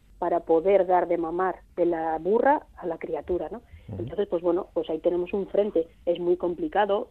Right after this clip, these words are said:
Speaker 1: por, por, por todos los estudios que conlleva, pero
Speaker 2: Sí.
Speaker 1: bueno, pues son cosas que igual nosotros, desde este punto de vista, no las tenías en la cabeza, y cuando lo ves allí, hemos comido queso hecho con leche de burra.
Speaker 2: Eso te iba a decir, ¿para, a qué, para qué, a, cuál era el proceso de transformación de esa leche? ¿Si para consumo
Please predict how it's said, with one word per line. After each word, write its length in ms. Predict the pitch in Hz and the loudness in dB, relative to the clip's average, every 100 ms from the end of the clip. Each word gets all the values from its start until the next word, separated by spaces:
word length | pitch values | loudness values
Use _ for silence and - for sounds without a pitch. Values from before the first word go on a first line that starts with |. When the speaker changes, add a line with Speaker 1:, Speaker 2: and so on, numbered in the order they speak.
| - | -10
Speaker 1:
por, 320 | 160 - - - | -10 -8 -10 -12
por, 240 | 147 - 156 | -12 -12 -12
por 160 | 165 | -12
todos 180 | 170 185 | -4 0
los 140 | 180 175 | 0 0
estudios 420 | 170 202 214 175 | -8 -4 -2 -2
que 100 | - | -4
conlleva, 460 | - 180 208 220 247 | -6 -2 0 -2 -8
pero 140 | - 180 | -6 -2
Speaker 2:
Sí. 60 | |
Speaker 1:
bueno, 200 | 185 170 - _ - - | 0 -2 -6 _ -20 -10
pues 140 | 180 | -4
son 160 | 208 202 | -2 0
cosas 300 | 254 269 254 | 0 0 0
que 240 | - 190 - - - | 2 2 0 -16 0
igual 300 | 196 214 254 | 2 2 2
nosotros, 440 | 247 285 - 165 | 2 2 2 0
desde 280 | 202 180 180 | 2 -2 0
este 180 | 185 - | -2 -4
punto 240 | - 226 | -4 -2
de 60 | 220 | -2
vista, 220 | 240 208 | -2 -2
no 160 | 190 196 | 0 0
las 160 | 202 | -2
tenías 340 | - 208 202 190 | -4 -6 -4 -4
en 80 | 185 | -4
la 100 | 175 | -4
cabeza, 400 | 180 247 233 240 _ _ - | -4 -4 -2 -4 _ _ -8
y 380 | 196 185 175 190 | -4 2 2 0
cuando 360 | - 170 175 | -2 -2 0
lo 140 | 170 165 | -2 -2
ves 160 | 208 | -2
allí, 280 | 190 185 226 | -2 -2 0
hemos 200 | 185 190 | -2 -2
comido 320 | - 220 214 - | -4 -2 -2 0
queso 400 | 233 220 175 - - - - | -2 0 -8 -8 -18 -18 -12
hecho 240 | 170 170 | -8 -6
con 140 | 160 156 | -6 -6
leche 200 | - 151 | -6 -8
de 80 | |
burra. 240 | 147 151 - | -8 -10 -2
Speaker 2:
Eso 140 | 131 | 0
te 80 | 131 | 6
iba 80 | 127 | 6
a 40 | |
decir, 220 | 104 131 | 8 6
¿para, 220 | 117 107 92 | 6 4 4
a 80 | |
qué, 140 | 98 110 | 4 2
para 420 | - 101 95 92 | 4 4 4 2
qué, 100 | 117 104 - | 0 -4 -4
a, 140 | 95 92 | -8 -8
cuál 680 | - 113 101 101 92 113 110 | -6 -4 0 -2 2 4 8
era 80 | |
el 40 | 107 | 6
proceso 240 | 117 104 | 4 4
de 80 | 117 | 4
transformación 520 | 101 104 107 98 107 | 4 2 2 2 4
de 60 | 104 | 2
esa 120 | 95 | 2
leche? 240 | 135 127 | 0 2
¿Si 260 | 92 92 90 | 0 0 0
para 220 | 92 90 | 0 -2
consumo 720 | 87 85 107 101 104 107 104 | -2 -2 0 2 2 2 2